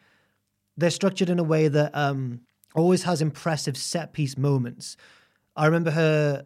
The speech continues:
carrying Sasha up the steps or whipping her with her hair. Or in this one, for example, you had the, the mist moment and then the mist, the, the mist, Asuka spitting the mist, and then the mist, like, she didn't hit it, the blow with her braid, and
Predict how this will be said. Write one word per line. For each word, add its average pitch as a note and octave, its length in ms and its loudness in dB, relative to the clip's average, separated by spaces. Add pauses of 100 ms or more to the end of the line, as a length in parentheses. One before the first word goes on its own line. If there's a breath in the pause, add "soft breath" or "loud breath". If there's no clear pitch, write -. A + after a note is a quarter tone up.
(120)
carrying D#3 540 0
Sasha C#3+ 480 -2
up B2 100 -8
the C#3 80 -12
steps - 680 -10 (200 soft breath)
or C3+ 140 -6
whipping C#3 300 -2
her C3+ 100 0
with B2+ 140 0
her A#2+ 120 -2
hair. B2+ 380 0 (300 soft breath)
Or B2+ 440 -8 (240 soft breath)
in D3 180 0
this F#3 200 0
one, D3 160 2
for C3+ 160 -4
example, C3 480 -2
you C#3 140 2
had C3 200 2
the, B2+ 400 -4
the B2+ 120 -8
mist C#3 360 0
moment C3+ 500 2
and B2 120 -2
then B2+ 100 -2
the B2 60 -2
mist, C3 400 -4 (140)
the, B2+ 80 -10
the C3 320 -8
mist, C#3 520 -2 (100)
Asuka D#3 340 -4
spitting D3 400 -4
the B2+ 60 0
mist, A#2 320 -8 (300 soft breath)
and C#3+ 120 -4
then C3+ 140 -2
the C3 100 0
mist, D#3 640 -4 (500)
like, B2 100 -12
she C#3+ 80 -8
didn't C#3+ 180 -4
hit D3+ 280 -2
it, C3 220 -4
the C#3+ 60 -2
blow C#3 240 2
with C3+ 160 0
her B2+ 120 -2
braid, B2+ 380 2
and A#2+ 260 -4